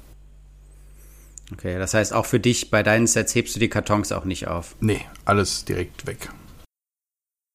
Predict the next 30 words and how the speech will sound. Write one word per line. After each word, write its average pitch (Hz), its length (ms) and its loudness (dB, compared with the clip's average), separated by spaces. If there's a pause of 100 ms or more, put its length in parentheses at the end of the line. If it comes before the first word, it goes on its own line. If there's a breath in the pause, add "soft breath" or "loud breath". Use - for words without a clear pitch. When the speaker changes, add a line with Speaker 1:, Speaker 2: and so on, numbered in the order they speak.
(1040)
Speaker 1:
Ja, 98 200 0 (100)
das 98 180 -2
ist 139 160 2
schön, 151 180 8
wenn 123 100 6
man 110 120 4
solche 107 440 2
klaren 113 340 4
Prinzipien 98 640 -4
hat. 101 220 -4
Speaker 2:
Ja, 113 180 4
aber 110 80 2
Speaker 1:
Ich, 123 220 4
Speaker 2:
wa-, 127 100 8
wa-, 107 80 4
was, 120 140 6
Speaker 1:
äh, 107 60 2
Speaker 2:
was, 113 220 0
was, 110 180 0
was 104 160 0
soll 151 180 4
ich 165 120 2
denn 110 160 2
mit 107 140 0
Kartons? 107 640 -4 (500)
Was, 110 200 0
was 113 180 2
machst - 360 0
du 139 60 0
damit? 92 420 0